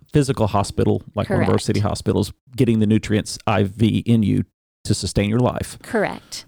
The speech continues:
Speaker 1: To save your life.
Speaker 2: Correct.
Speaker 1: And then once they stabilize you, then you can go to a residential treatment
Speaker 2: Correct, which is
Speaker 1: place,
Speaker 2: basically
Speaker 1: which is what
Speaker 2: it's
Speaker 1: Charis House is.
Speaker 2: I-, exactly, and
Speaker 1: Mm-hmm.
Speaker 2: it's, it's twenty-four seven care, um, because that, one of the hardest parts of an eating disorder is that your,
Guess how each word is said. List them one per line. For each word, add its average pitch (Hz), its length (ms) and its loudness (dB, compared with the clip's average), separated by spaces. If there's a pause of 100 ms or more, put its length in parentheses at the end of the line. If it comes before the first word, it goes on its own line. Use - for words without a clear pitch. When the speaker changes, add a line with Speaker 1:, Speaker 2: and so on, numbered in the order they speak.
Speaker 1:
To 110 80 4
save 117 240 2
your - 120 -4
life. - 280 -4 (180)
Speaker 2:
Correct. - 520 -6
Speaker 1:
And 113 120 4
then 104 80 2
once 104 220 2
they 107 100 2
stabilize 98 480 0
you, 101 80 0
then 110 220 4
you 104 100 4
can 95 140 -2
go 98 180 2
to 101 240 0
a 95 40 2
residential 95 500 -2
treatment - 440 -4 (800)
Speaker 2:
Correct, 190 360 -2
which 214 200 4
is 220 100 6
Speaker 1:
place, 170 120 4
Speaker 2:
basically 220 540 4
Speaker 1:
which 190 100 6
is - 80 4
what - 60 4
Speaker 2:
it's - 80 -6
Speaker 1:
Charis 127 240 4
House 92 260 2
is. 120 220 2
Speaker 2:
I-, 214 220 6
exactly, 190 580 2
and 202 80 4
Speaker 1:
Mm-hmm. 208 180 2
Speaker 2:
it's, - 160 -2
it's 208 200 -2
twenty-four 226 600 4
seven 240 420 4
care, 180 560 2 (420)
um, 185 320 -2
because 202 260 2
that, 208 180 6
one 226 160 4
of 233 60 6
the 240 80 4
hardest 240 300 2
parts - 260 0
of 208 60 0
an 220 80 0
eating 254 260 4
disorder 185 480 -2
is 180 180 -2
that 190 220 0
your, 190 240 -2